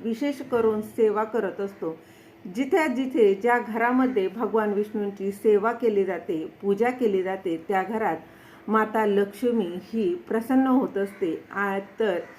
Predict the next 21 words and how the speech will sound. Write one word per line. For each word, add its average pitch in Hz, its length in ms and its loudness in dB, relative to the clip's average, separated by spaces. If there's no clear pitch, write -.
या 240 200 6
दिवशी 254 540 0
भगवान 240 400 0
विष्णूंच्या 240 680 0
आवडीचा 190 640 2
राशीनुसार 226 840 0
कुठला 269 340 2
कुठला 262 380 -2
नैवेद्य 208 520 0
अर्पण 190 380 0
करायचा 175 480 -4
आहे, 175 320 -4
जेणेकरून 240 760 6
भगवान 226 480 4
विष्णू 220 360 4
यांचा 214 440 2
भरभरून 240 640 2
आशीर्वाद 233 540 2
तुम्हाला 226 480 2
मिळणार 190 460 0
आहे. 190 240 -4